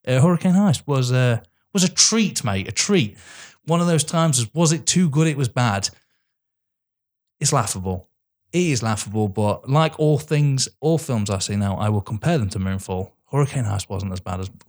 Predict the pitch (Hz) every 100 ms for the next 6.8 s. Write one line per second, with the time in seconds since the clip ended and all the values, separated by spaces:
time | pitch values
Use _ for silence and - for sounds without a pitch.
0 | _ 151 156 139 113 135 120 113 107 117
1 | 113 104 104 95 - 98 95 - 107 127
2 | 123 107 98 101 101 - 104 117 156 127
3 | 104 101 101 - _ _ _ _ - -
4 | 160 147 147 165 160 160 156 151 151 147
5 | - _ _ 107 104 101 101 - _ _
6 | _ - - 180 - 98 101 95